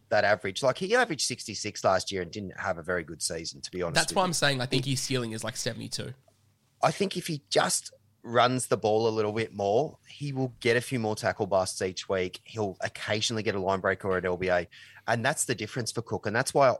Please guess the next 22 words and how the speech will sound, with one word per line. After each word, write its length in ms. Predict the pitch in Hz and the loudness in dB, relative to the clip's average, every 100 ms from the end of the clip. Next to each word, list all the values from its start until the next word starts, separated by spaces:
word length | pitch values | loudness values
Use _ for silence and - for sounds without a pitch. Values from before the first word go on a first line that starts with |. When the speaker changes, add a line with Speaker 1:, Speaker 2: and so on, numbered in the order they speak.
| - | 0
Speaker 1:
honestly 400 | 120 123 - 117 | 0 0 -4 -6
think 220 | - 101 | -6 -8
he's 140 | 101 | -6
gonna 200 | - 92 | -6 -4
add 180 | 92 92 - | -4 -6 -4
almost 340 | 110 95 - | -4 -2 -4
ten 160 | 104 90 | -8 -8
points 300 | - 92 - | -6 -6 -6
to 80 | |
his 140 | 92 82 | -6 2
average 320 | 95 95 90 | 2 0 -6
this 160 | 98 - | -4 -2
season. 340 | 101 95 95 | 0 -2 -2
I'm 80 | 98 | -2
not 160 | 147 | -2
saying 160 | - 113 | -2 -4
he's 100 | 95 | -4
gonna 220 | 107 92 87 - | -4 -6 -6 -4
necessarily 640 | 95 - - 95 92 90 | -2 -2 -4 -2 -2 0
average 340 | 90 90 78 - - - - - | -2 -2 -8 -10 -14 -16 -18 -10
seventy-six, 680 | - 139 101 95 - 107 92 | 0 2 2 -2 -2 -2 0
but 280 | - 101 92 | 2 2 2